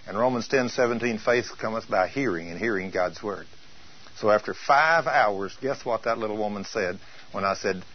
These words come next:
"Have you heard enough of the Word of God to be healed?" And here's a woman on her deathbed. One week left to live.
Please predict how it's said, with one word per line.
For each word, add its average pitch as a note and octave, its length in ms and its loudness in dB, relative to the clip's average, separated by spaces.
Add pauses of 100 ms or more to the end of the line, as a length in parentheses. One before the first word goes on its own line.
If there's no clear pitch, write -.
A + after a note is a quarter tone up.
(240)
"Have G2 180 -2
you A#2 160 2
heard A2+ 220 4
enough G#2 320 2
of G#2+ 80 0
the G#2+ 80 4
Word G#2 220 2
of G2 100 -2
God F2+ 220 0
to F2+ 60 -6
be F#2 140 0
healed?" E2 220 -2
And F2 80 -6
here's C#3 160 2
a - 20 0
woman A#2+ 260 2
on C3 120 2
her C#3+ 80 2
deathbed. - 380 -2 (1120)
One C3+ 260 4
week B2+ 200 4 (500)
left G#2+ 220 -2
to B2+ 100 -2
live. F#2+ 200 -4